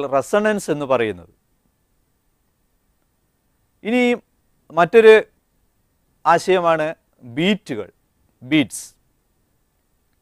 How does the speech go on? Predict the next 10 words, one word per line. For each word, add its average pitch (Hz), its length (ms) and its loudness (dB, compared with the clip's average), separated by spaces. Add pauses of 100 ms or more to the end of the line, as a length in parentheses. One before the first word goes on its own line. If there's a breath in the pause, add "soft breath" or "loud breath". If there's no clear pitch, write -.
(1300)
എന്താണ് 175 480 0 (640)
ബീറ്റ്? 120 340 -10 (4000)
ആവൃത്തിയിൽ 196 720 2 (300)
അല്പം 180 560 0
വ്യത്യാസമുള്ള 170 760 -2 (320)
രണ്ട് 175 340 -4 (120)
ശബ്ദ 156 380 0
സ്രോതസ്സുകൾ 127 520 -4 (720)
ഒരുമിച്ച് 208 640 2 (260)
കമ്പനം 170 300 -4